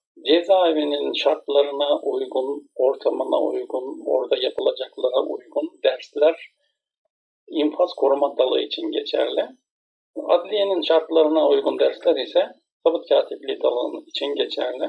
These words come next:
Ayrıca ortak derslere de var. Ortak dersleri de, e, eğitim hayatınız boyunca ciddiye almanızı tavsiye ederim. Çünkü,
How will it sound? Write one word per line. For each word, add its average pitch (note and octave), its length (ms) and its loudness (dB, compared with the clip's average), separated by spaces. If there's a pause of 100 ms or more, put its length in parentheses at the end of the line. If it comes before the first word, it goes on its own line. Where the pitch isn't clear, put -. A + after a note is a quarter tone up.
(120)
Ayrıca F3+ 640 2
ortak D3 460 2
derslere C#3 480 0
de C3 80 0
var. C3 220 0 (340)
Ortak - 440 2
dersleri F3+ 500 2
de, D3 200 6 (120)
e, C#3+ 140 0
eğitim C#3+ 380 -2 (720)
hayatınız C#3 680 0
boyunca C3+ 380 0
ciddiye C3 360 0
almanızı B2+ 600 -4 (440)
tavsiye C3 400 0
ederim. C#3+ 400 -4
Çünkü, - 280 -2